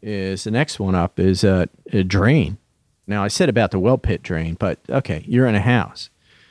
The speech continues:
In the northeast of the United States here, we have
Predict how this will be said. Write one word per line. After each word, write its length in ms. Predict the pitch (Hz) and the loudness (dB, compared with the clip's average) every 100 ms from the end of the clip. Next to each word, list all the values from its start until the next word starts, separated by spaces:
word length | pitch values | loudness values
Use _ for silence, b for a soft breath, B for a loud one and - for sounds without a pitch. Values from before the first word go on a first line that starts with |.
| b b b | b b b
In 140 | 113 110 | 0 2
the 80 | 107 | 4
northeast 680 | 117 135 117 120 127 - | 4 2 0 2 2 0
of 100 | 104 | -6
the 80 | 104 | -2
United 400 | 104 107 104 95 | 0 2 2 0
States 460 | - - 117 - - | 0 2 2 2 -2
here, 240 | 92 90 | 0 0
we 160 | 92 92 | -2 0
have 360 | 101 92 87 | 2 2 -2